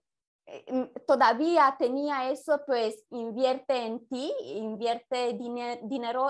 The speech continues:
en ti mismo. Y tenía ya como este, eh, pues, sol-, solía ya hacerlo con pequeñas cosas y, pues, cuando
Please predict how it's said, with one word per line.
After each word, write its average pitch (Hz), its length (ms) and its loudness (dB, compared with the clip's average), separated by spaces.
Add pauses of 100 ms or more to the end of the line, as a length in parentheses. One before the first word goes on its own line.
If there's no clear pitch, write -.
en 240 280 -6
ti 247 140 -6
mismo. 269 680 -2 (840)
Y 277 1160 0
tenía 285 420 2
ya 277 380 4
como 262 460 0
este, 226 1300 0 (100)
eh, 196 720 -2
pues, 190 760 -4 (160)
sol-, 233 420 -2
solía 262 400 2
ya 247 220 4
hacerlo 247 440 -2
con 247 200 -2
pequeñas 220 520 -4
cosas 302 680 -2
y, 226 200 -10
pues, 214 640 -2
cuando 202 640 -2